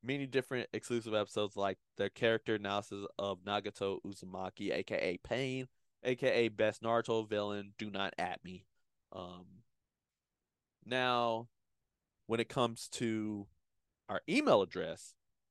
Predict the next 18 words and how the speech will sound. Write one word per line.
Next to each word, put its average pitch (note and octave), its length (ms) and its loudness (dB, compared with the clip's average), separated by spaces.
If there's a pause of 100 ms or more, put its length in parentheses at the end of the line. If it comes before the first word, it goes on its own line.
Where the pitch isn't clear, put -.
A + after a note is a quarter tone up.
(180)
we A#2+ 100 0
have A2+ 220 4
blurred C3 260 6
city B2+ 240 -2
twenty-two B2+ 420 -2
at A2+ 80 2
gmail A2+ 300 2
dot G#2+ 180 2
com. B2 400 2 (640)
That's A3 260 6
where A2+ 440 4 (220)
you B2+ 100 -2
can C3 100 -6
submit B2 480 0 (360)
geek C3+ 200 2
out, A#2 220 8
freak B2 260 -2
outs, G2+ 320 4